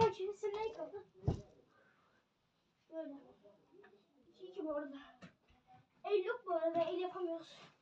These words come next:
Elsiz. Tek vücut falan. Ah. Ah.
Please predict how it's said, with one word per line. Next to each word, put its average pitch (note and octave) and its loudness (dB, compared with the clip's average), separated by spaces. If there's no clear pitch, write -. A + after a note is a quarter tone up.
Elsiz. F#4 -6
Tek G4 -8
vücut E4 -16
falan. C#4+ -4
Ah. G4+ 2
Ah. G4+ 0